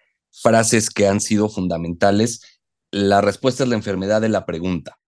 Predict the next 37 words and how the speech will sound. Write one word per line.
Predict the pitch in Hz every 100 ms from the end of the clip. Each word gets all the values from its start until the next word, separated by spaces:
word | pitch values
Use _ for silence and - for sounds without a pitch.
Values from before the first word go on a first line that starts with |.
| _
Eh, | - 78 78 78 69
seguro | - 98 110
en | 110
francés | 107 90 110 107
suena | 107 98
mejor, | 92 85 113 110
no | 90 87
lo | 85
sé | 82
decir | 85 - 95
en | 92
francés, | 98 98 147 113
ya | 101 92
tú | -
lo | 92 85
verás. | 87 110 - - - - _ _ -
Este, | 90 - - 92 90 90 90 90 90 90 - _
a | -
mí | 110
me | 120
parece | 110 110 117
bellísima | 101 92 110 113 101
esa | 101 95
frase, | 110 98 - -
porque | - 101
es |
justamente | - 120 - 107 107 101 104
eso, | - 76
de | 76
lo | 78
que |
se | -
trata | 113 113
es | 117
de | 101
las | 85
preguntas, | - 82 92 85 - - -